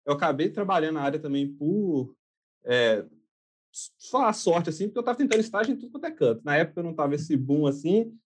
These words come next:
e eu não vou mentir, eu saía tentando estágio em tudo quanto é tipo de empresa, porque eu queria só fazer estágio.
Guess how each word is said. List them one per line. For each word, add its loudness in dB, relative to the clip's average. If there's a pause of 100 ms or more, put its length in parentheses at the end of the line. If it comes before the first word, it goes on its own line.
(100)
e -2
eu 4
não -2
vou -4
mentir, -4
eu 4
saía 0
tentando -6
estágio 2
em -2
tudo 2
quanto -2
é -2
tipo -10
de -2
empresa, 2
porque -12
eu -6
queria -2
só -6
fazer -6
estágio. -2